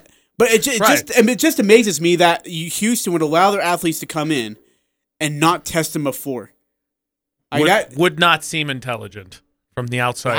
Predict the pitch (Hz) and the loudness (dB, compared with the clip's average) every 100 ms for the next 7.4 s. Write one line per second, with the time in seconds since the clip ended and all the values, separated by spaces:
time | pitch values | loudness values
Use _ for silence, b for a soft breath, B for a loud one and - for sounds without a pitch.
0 | 208 98 92 _ _ _ _ _ _ _ | 0 -2 -12 _ _ _ _ _ _ _
1 | _ _ _ _ _ _ _ - 226 202 | _ _ _ _ _ _ _ 2 6 6
2 | 190 - _ _ - 180 175 151 _ 156 | 4 -2 _ _ -4 -2 -2 -6 _ -14
3 | - 190 196 185 185 _ _ _ 180 170 | -4 0 0 -2 -8 _ _ _ -10 -4
4 | 180 214 208 180 180 185 185 175 175 170 | 2 2 4 2 2 4 6 6 4 2
5 | 208 - 208 - - 170 165 147 123 160 | 2 2 -2 0 -2 0 0 -2 -4 -2
6 | 220 - 190 156 - - 170 156 156 135 | 0 0 0 0 -2 0 0 0 -4 -4
7 | 135 123 117 107 | -4 -4 -8 -20